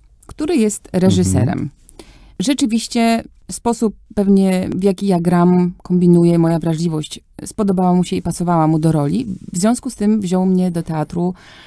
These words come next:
Speaker 1: mm, do pani Krystyny Jandy na rolę, e, siostry Dominiki w sztuce Wątpliwość. Później m-, mogłam sobie współpracować z Teatrem Narodowym, robić tam poszczególne jakieś przedstawienia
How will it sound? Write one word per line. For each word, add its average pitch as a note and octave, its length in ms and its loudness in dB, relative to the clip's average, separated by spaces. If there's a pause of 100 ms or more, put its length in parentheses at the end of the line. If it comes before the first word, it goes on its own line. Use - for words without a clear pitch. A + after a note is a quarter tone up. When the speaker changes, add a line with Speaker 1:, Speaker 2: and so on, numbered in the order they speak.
(300)
Speaker 1:
mm, D#3+ 320 4
do E3+ 80 -2
pani E3+ 240 2
Krystyny E3 460 0
Jandy D3 280 0
na D#3+ 140 2
rolę, D#3+ 440 0 (440)
e, D3+ 40 -6
siostry F3 360 -6
Dominiki D#3+ 460 2
w - 60 -10
sztuce D#3 300 -8
Wątpliwość. - 680 -8 (840)
Później A3+ 500 6
m-, F#3 420 4 (100)
mogłam F3 440 2
sobie F#3 200 -4
współpracować F3 840 -4 (300)
z - 100 -12
Teatrem E3+ 400 0
Narodowym, D#3+ 480 0
robić D#3+ 240 -4
tam E3 160 -4
poszczególne D3+ 560 -4
jakieś - 440 -10
przedstawienia D#3 760 -4